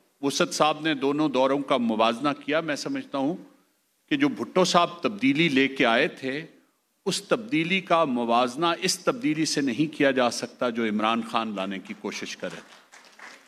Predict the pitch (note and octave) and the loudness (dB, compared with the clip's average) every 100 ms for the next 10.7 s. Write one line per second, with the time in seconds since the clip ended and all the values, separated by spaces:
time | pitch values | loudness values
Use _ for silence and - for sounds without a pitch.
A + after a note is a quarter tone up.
0 | - _ _ _ - _ - G3+ G#3 D#3 | -20 _ _ _ -20 _ 0 4 4 6
1 | F#3+ B3 A3+ D3+ D3+ E3+ G3 G3+ D3 - | 6 6 4 2 2 4 2 0 0 0
2 | F3+ E3+ F3 F3 F#3 C#3+ C#3 D3 F#3+ F#3+ | 2 4 2 0 -2 0 2 2 2 0
3 | G3+ - - E3 F3+ G3 G3 - - A2 | 0 -4 0 4 4 2 0 2 -2 -2
4 | A2 G#2 G2+ - - - _ _ _ _ | -2 0 -2 -4 -14 -20 _ _ _ _
5 | _ _ _ _ _ D#3 D#3+ D#3+ F#3 G#3 | _ _ _ _ _ 2 4 4 4 2
6 | G#3 - A3 G#3+ - - F3 - D#3 D3+ | 2 0 0 0 0 0 0 4 2 2
7 | A#2+ A#2 - G2+ - - _ _ _ _ | 2 0 0 -8 -8 -18 _ _ _ _
8 | _ - F3 G3+ G3+ A3 G3+ F3+ F#3 D#3+ | _ 0 2 2 0 -2 -2 -6 -4 -4
9 | - D3+ D#3 C3 B2+ - D3 C3 D3+ F#3+ | 0 0 0 -2 -4 -4 -6 -4 -4 -6
10 | - _ F#3+ G#3+ F#3+ F3+ E3 | -18 _ -4 -2 0 0 0